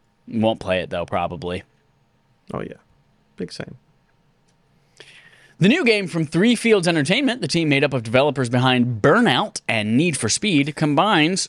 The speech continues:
Speaker 1: for t-, combines the two for the new game, Recreation. And I feel like this took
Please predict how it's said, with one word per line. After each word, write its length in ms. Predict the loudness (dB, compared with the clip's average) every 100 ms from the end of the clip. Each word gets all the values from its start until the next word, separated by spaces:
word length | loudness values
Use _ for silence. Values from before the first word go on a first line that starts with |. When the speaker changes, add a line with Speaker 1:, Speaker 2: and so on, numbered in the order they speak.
| -10
Speaker 1:
for 220 | -2 0
t-, 160 | 0 -4 -8 -16 -14
combines 580 | -4 0 2 2 0 -2
the 120 | -2
two 340 | 2 0 0 -8 _
for 360 | 4 6 4 2
the 120 | 2
new 200 | 4 4
game, 300 | 4 2 0 -10 -4
Recreation. 800 | 2 4 2 0 2 2 0 -2
And 120 | -2
I 60 | -2
feel 200 | -2 0
like 180 | 0
this 220 | 0 -2 -2
took 280 | -2 -4